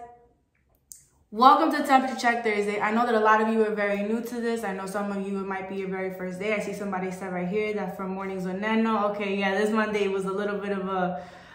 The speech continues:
a, a nice little up for my numbers. But welcome to Temperature Check. So the reason of, from the Temperature Check calls, right, where it all came about, it was because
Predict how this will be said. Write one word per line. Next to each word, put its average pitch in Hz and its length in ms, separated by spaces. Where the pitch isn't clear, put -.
a, 185 600
a 208 100
nice 214 400
little 208 720
up 226 260
for 226 140
my 214 200
numbers. 220 460
But 240 380
welcome 254 280
to 277 60
Temperature 220 380
Check. 208 220
So 226 640
the 233 420
reason 302 360
of, - 380
from 247 220
the 240 80
Temperature 226 400
Check 220 240
calls, 190 340
right, 220 480
where 214 280
it - 80
all 240 200
came 240 220
about, 185 500
it 226 80
was 233 180
because 226 440